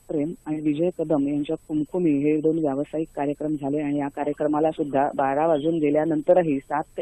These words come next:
आठ हजाराच्या संख्येने प्रेक्षक वर्ग उपस्थित होता.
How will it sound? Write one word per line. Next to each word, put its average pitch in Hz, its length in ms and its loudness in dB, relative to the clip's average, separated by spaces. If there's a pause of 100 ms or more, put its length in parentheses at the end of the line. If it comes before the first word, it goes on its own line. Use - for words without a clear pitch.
(140)
आठ 165 180 -2 (880)
हजाराच्या 180 560 2
संख्येने 165 600 -2 (460)
प्रेक्षक 160 420 -4
वर्ग 151 160 -2
उपस्थित 156 580 -2
होता. 120 200 -4